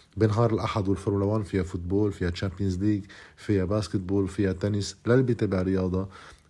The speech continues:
هلأ برجع بحط هيدي الحلقة هون، تنرجع كمان نكون chronologically ماشيين صح بالحلقات.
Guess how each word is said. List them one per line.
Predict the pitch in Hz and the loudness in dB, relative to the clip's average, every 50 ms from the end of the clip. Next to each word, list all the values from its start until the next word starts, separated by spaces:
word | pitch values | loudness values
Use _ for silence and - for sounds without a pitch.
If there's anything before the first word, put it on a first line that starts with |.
| _ | _
هلأ | - 110 113 113 | -2 0 0 2
برجع | 95 107 98 104 107 | 2 0 0 0 -2
بحط | 95 - - 107 - - - | -4 -2 -6 -8 -8 -2 0
هيدي | 107 98 95 92 87 87 90 - - - - - - - - | 0 0 2 0 -2 -2 -2 -8 -16 -20 -20 -20 -20 -12 -10
الحلقة | 101 90 - - 117 117 101 101 104 | -8 -8 -4 0 0 0 2 0 0
هون، | 98 101 113 120 131 135 131 131 - - _ - - - - | 2 2 4 4 4 2 0 -2 -6 -12 _ -20 -20 -14 -4
تنرجع | - 107 110 123 117 101 110 101 | -2 0 2 2 2 2 0 -2
كمان | - - 104 107 107 107 | 0 -2 0 0 0 0
نكون | 107 101 - - 113 107 98 | 0 -2 -2 -2 0 0 -2
chronologically | 90 - - 107 101 101 110 113 107 98 104 - - 107 101 | -4 -4 -2 0 2 4 4 4 4 2 -4 -8 -4 -2 0
ماشيين | 98 98 95 - - 113 104 95 | 0 0 -2 -2 -2 -4 -4 -2
صح | - - 113 107 - - | 0 -2 -2 -2 -2 -8
بالحلقات. | 104 92 - 113 92 - 101 104 107 104 | -10 -6 -6 -6 -6 -6 -4 -6 -6 -6